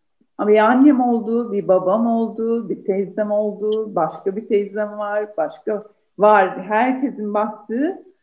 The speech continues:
ve bende seyrettiği kendi var. Benim de bakıp kendimi seyrettiğim birileri var. Sonra okullar oldu, sonra arkadaşlar oldu, sonra eşler oldu.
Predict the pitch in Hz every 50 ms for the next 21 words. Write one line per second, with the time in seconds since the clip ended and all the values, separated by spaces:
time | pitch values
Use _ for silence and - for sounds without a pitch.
0 | _ _ _ _ - 208 233 233 190 220 214 214 214 208 214 226 269 302 339 -
1 | - 277 240 226 214 214 214 214 - - 202 208 180 - 240 196 196 208 214 247
2 | 262 285 294 320 320 - 247 240 240 262 285 294 285 277 269 226 247 240 240 -
3 | 254 - - - - 262 233 214 220 214 208 220 214 226 226 - 240 208 208 196
4 | 202 214 214 - - 185 190 190 185 175 208 214 170 190 196 220 180 175 185 165
5 | 165 156 - - - _ _ _ _ _ _ _ _ _ _ _ _ _ _ _
6 | - 233 233 233 240 247 240 233 233 - 269 247 262 262 247 247 254 311 254 -
7 | - 247 254 247 262 - 269 233 226 240 240 226 226 226 - 240 220 233 240 233
8 | 233 - 254 233 226 240 233 233 233 233 233 240 233 - 214 208 208 214 226 220
9 | 214 214 214 214 - - 208 214 202 208 202 202 202 196 - 202 208 208 214 208
10 | -